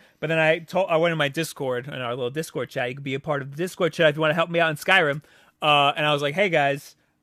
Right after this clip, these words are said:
uh, I gotta friggin' play Skyrim." So, uh, if anybody knows any, uh,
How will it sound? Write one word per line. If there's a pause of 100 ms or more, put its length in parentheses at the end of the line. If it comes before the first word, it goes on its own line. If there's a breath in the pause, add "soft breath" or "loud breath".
uh, (140)
I
gotta (420)
friggin'
play
Skyrim." (200)
So,
uh, (680)
if
anybody
knows
any,
uh,